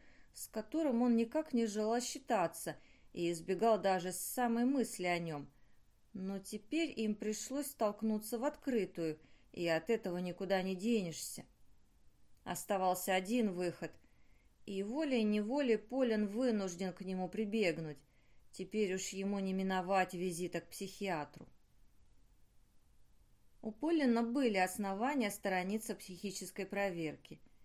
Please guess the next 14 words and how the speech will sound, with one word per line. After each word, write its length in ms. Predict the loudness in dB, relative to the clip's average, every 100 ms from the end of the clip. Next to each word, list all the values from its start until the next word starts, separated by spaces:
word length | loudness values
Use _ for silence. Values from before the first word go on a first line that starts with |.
| -20 -20 -4
Неизвестно, 760 | 2 4 4 2 2 2 -2 -6
чем 320 | -2 -2 -2
обернётся 640 | -2 -2 0 0 0 -2
визит 380 | 0 0 0 -4
к 80 | -4
психиатру, 800 | -8 -8 -2 0 2 0 -8 -10 -16 -20 -20 -16
и 140 | -6 0
неспроста 720 | 2 0 -2 -2 0 2 2
многие 360 | 4 0 -2 -4
поговаривали, 800 | -4 -2 2 4 4 2 0
будто 340 | 0 -2 -2 -2
неврологические 920 | -2 0 2 2 0 -6 -6 -6 -8
клиники 520 | -6 0 2 2 0 -4
переполнены. 800 | -2 -2 0 0 0 -4 -8